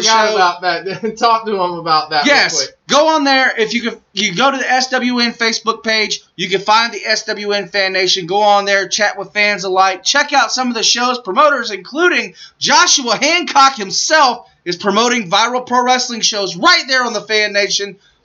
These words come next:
Speaker 2: It's the best place to go for all things wrestling, news-wise, event-wise, and just chat about the program, chat about the podcast.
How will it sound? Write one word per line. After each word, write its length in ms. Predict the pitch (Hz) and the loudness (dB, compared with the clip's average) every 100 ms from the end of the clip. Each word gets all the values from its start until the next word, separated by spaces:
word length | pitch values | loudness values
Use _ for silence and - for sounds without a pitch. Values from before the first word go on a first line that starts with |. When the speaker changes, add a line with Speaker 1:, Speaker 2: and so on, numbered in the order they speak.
| _ _ - | _ _ -2
Speaker 2:
It's 180 | 240 - | -2 -2
the 80 | 180 | -2
best 280 | 247 247 | 0 0
place 220 | 240 226 214 | -2 -4 -6
to 100 | 185 | -2
go 340 | 202 196 190 | 2 2 0
for 160 | 175 196 | -4 -2
all 240 | 226 233 226 | 2 2 0
things 320 | 208 185 151 | -6 -6 -2
wrestling, 500 | 180 185 - 185 175 | 0 0 0 -4 -2
news-wise, 920 | 190 208 208 175 190 196 190 180 175 - _ - | -2 -2 -4 -2 0 2 2 0 -4 -10 _ -12
event-wise, 920 | 143 220 226 - 196 190 175 165 160 | -4 -2 -2 -2 0 2 2 -2 -6
and 180 | 208 185 | -6 -6
just 220 | 214 - | -4 -4
chat 200 | 262 269 | -4 -4
about 240 | 269 262 | -4 -4
the 60 | - | -6
program, 500 | - 285 311 247 175 | 0 0 0 -4 -4
chat 260 | - 180 220 | -2 0 0
about 220 | 226 208 | -2 -4
the 60 | |
podcast. 640 | - 220 240 - 190 139 | -4 0 0 -2 -4 -2